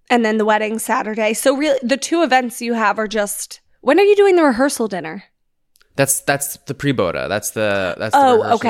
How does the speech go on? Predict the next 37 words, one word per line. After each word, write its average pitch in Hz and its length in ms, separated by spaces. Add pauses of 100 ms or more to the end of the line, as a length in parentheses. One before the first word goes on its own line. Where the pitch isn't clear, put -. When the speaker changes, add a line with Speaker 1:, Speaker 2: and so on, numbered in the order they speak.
Speaker 2:
dinner, - 20 (120)
Speaker 1:
okay. 208 120
Speaker 2:
the - 40
Friday 98 260
before. 82 480 (240)
Speaker 1:
Okay, 240 400
Speaker 2:
Yeah. 73 180
Speaker 1:
'cause, 247 140
like, 240 220
Brooke 262 280
did 262 380 (240)
rehearsal 226 520
dinner 214 320
Thursday 202 680
for 208 200
people - 420
in 233 180
the 214 60
wedding, 190 520 (300)
and 214 160
then 202 300 (200)
the 220 100
welcome 214 460
party 196 320
Friday 202 640
for - 280
everybody 214 580
in 190 100
the, 196 140 (120)
like, 190 320
everybody 208 360
who 208 80
was 190 160
invited, 196 540
and 202 260
then 190 320
Speaker 2:
Mm. 87 120